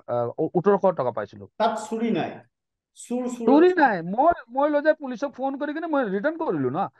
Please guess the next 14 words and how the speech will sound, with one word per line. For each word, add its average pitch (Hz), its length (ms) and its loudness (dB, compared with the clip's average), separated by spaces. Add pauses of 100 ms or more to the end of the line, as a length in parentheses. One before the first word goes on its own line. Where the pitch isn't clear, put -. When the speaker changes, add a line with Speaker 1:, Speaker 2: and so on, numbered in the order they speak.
(180)
Speaker 1:
মোকতো 202 280 -6
ইণ্টাৰচেপ্ট 247 400 -4
কৰি 269 160 -2
ল'ব। 196 220 -2
কেমেৰাৰ 202 340 -2
পৰা 233 200 -2
ক'ত 233 260 -4
উঠালে, 220 340 -4
ক'ত 214 220 -14
নাই, 220 180 -8
মোক 208 240 -6
যাই 208 140 0
কিনে 214 140 -10
মোৰ 214 160 -6